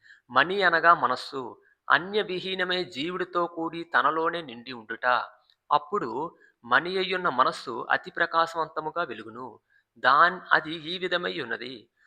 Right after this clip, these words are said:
పై చెప్పబడిన ఇంటి లోపల ఉన్న ఒక్క చిన్న గదిలోకి ప్రవేశించినప్పుడు, మొదట చీకటిగా కనబడి, అక్కడనే మరికొంచెముకు సేపు మనం ఉండినా,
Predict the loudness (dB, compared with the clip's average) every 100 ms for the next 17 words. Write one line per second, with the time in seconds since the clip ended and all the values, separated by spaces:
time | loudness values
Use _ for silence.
0 | _ _ 2 2 2 -8 0 0 2 2
1 | 2 2 -2 -6 -8 -8 0 6 6 6
2 | 4 4 0 2 0 0 -10 -8 -6 -4
3 | -4 -2 -4 -6 -12 -6 -6 -6 -12 -8
4 | -8 -8 -10 -12 _ _ _ _ -2 0
5 | 0 -4 -8 -4 -2 2 4 4 2 0
6 | 0 0 -10 -14 _ -14 -2 -2 0 0
7 | 2 0 0 4 4 4 -4 -4 -6 -6
8 | -6 -6 -6 -8 -8 -10 -14 _ _ -2
9 | -2 -2 -8 -8 0 2 2